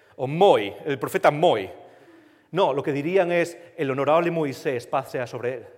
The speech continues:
o "El honorable Jesús, paz sea sobre él", en su idioma, en, en árabe. Pero siempre se refieren a ellos como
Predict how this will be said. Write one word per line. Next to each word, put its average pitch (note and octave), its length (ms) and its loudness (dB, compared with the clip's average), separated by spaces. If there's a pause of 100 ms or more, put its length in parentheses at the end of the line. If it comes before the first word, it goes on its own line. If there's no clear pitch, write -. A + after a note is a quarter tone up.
(300)
o C#3 220 -2
"El C#3+ 120 -4
honorable C#3+ 360 0
Jesús, C#3+ 480 -6
paz C3 320 -4
sea B2+ 160 -6
sobre A#2+ 300 -8
él", G2 100 -12 (560)
en C#3 140 -12
su B2+ 120 -6
idioma, A#2+ 280 0
en, A2+ 220 -12
en B2 80 -8
árabe. G2+ 280 -4 (280)
Pero C#3 120 -8
siempre G3+ 240 -6
se G#3 80 -10
refieren F3+ 380 -6
a D#3 80 0
ellos C#3+ 180 -4
como C3 380 -4